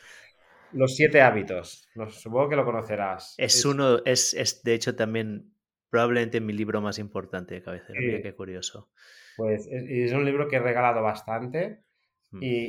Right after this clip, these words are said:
Speaker 1: y, y para mí es, es el libro, ¿no? Es, es cuando
Speaker 2: Sí.
Speaker 1: di un libro, Los siete hábitos.
Speaker 2: Los siete hábitos, sí.
Speaker 1: Sí,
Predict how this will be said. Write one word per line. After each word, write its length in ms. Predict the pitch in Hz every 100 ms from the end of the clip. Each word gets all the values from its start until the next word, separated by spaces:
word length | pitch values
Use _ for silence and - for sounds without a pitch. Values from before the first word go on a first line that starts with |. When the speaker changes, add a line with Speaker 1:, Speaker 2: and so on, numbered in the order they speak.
| -
Speaker 1:
y, 240 | 117 123 127
y 100 | 113
para 240 | 117 110
mí 200 | 110 120
es, 200 | 123 110 -
es 120 | 107
el 140 | 104 104
libro, 440 | 104 92 80 _ _ _
¿no? 140 | 107
Es, 180 | 113 107
es 260 | 104 95 -
cuando 260 | 104 104
Speaker 2:
Sí. 260 | 110 92 - _ _ _ _ _
Speaker 1:
di 300 | 151 180 214
un 120 | 208
libro, 440 | 190 156 123 87 - - _ _ _ _ _ _
Los 160 | 110
siete 240 | - 123 120
hábitos. 320 | 113 107 98
Speaker 2:
Los 140 | 107
siete 260 | - 107 98
hábitos, 460 | 92 92 90 92 -
sí. 160 | 104
Speaker 1:
Sí, 160 | 95 101